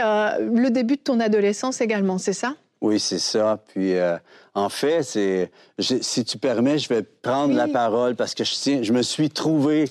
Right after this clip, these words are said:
Speaker 2: dans la parole.
Speaker 1: Dans la parole.
Speaker 2: C'est tellement important de se
Speaker 1: Mm.
Speaker 2: trouver dans la parole.
Speaker 1: Effectivement,
Speaker 2: Et
Speaker 1: tu vas
Speaker 2: Dieu est
Speaker 1: nous,
Speaker 2: venu me trouver.
Speaker 1: tu vas nous lire ce passage.
Speaker 2: Si tu
Speaker 1: Excuse-moi, je te
Speaker 2: permets.
Speaker 1: coupe.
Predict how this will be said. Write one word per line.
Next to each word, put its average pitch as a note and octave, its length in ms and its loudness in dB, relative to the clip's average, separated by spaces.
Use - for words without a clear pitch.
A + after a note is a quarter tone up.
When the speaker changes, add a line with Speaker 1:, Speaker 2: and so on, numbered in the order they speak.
Speaker 2:
dans B2+ 240 0
la A2 140 2
parole. F#2+ 480 -2
Speaker 1:
Dans - 40 -2
la - 40 -4
parole. G3 260 -2
Speaker 2:
C'est D3+ 60 2
tellement D3 200 2
important A2+ 760 -2
de G2+ 100 -4
se G2 140 -4
Speaker 1:
Mm. F#2 80 -12
Speaker 2:
trouver G#2+ 420 -2
dans F#2+ 120 0
la F#2 120 -2
parole. G2 420 0
Speaker 1:
Effectivement, A#3+ 520 0
Speaker 2:
Et C#4 40 -2
Speaker 1:
tu - 120 -4
vas A#3+ 80 0
Speaker 2:
Dieu A#3+ 160 2
est E3+ 60 2
Speaker 1:
nous, - 20 0
Speaker 2:
venu C#3+ 240 2
me C#3+ 60 2
trouver. C3+ 600 0
Speaker 1:
tu B3 120 -2
vas A#3+ 100 0
nous B3+ 140 2
lire D4 200 0
ce - 140 -4
passage. C4+ 480 -2
Speaker 2:
Si C4+ 60 -4
tu - 60 0
Speaker 1:
Excuse-moi, B3 380 0
je - 60 -2
te D#4 60 0
Speaker 2:
permets. C4 140 2
Speaker 1:
coupe. F4+ 260 0